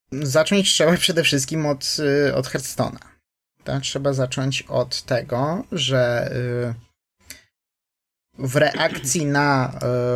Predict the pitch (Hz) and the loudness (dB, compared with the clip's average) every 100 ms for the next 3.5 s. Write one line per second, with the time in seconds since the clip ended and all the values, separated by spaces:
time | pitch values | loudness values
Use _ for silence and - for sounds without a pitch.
0 | 120 - - - 135 139 135 160 151 - | -2 -6 -18 -6 -2 0 0 0 0 0
1 | 151 135 120 120 - 120 123 120 - _ | 4 6 6 6 2 -2 -2 -4 -8 _
2 | _ - 139 135 147 135 135 - - 147 | _ -4 -2 2 2 2 0 -2 0 2
3 | 131 127 127 123 | 2 2 0 -4